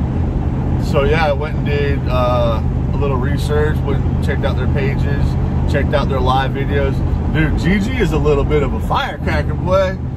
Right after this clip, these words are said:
She is, uh, just a little ball of joy and energy, man. Wow, like, all you do is watch her and you can just smile. Like, you just feel so good, like, watching her, like, do her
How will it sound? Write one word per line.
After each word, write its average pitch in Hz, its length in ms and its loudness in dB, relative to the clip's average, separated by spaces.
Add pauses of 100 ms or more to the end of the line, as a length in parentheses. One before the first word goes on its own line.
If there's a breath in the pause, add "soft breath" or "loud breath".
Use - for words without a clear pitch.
(300)
She - 160 0
is, - 260 0
uh, 139 420 0 (1000)
just - 140 0
a 156 40 2
little 180 280 2
ball 175 400 2
of 131 100 -6
joy 220 460 2
and - 80 -2
energy, - 420 -2
man. 135 580 -2
Wow, - 380 0 (220)
like, - 260 0 (880)
all 185 140 2
you 196 100 2
do 214 200 2
is - 100 0
watch 185 300 0
her 190 100 0
and - 120 0
you - 80 0
can - 80 0
just - 240 -2
smile. - 480 -2 (120)
Like, - 200 0
you - 420 0
just - 160 -2
feel - 180 0
so - 240 0 (220)
good, 185 360 2
like, - 180 0 (100)
watching - 320 0
her, 143 280 0
like, 127 220 0
do 139 140 0
her 131 120 0